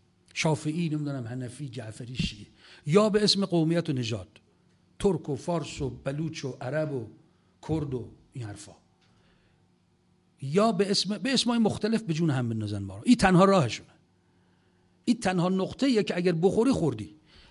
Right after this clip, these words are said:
افغانستان همینطور گرفتن. روسا رفتن دوباره آمریکا و انگلیس آمدن سوارشون شدن.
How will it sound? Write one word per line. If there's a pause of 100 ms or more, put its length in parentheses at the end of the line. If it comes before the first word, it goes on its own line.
(340)
افغانستان
همینطور
گرفتن. (1200)
روسا
رفتن
دوباره
آمریکا
و
انگلیس
آمدن
سوارشون
شدن.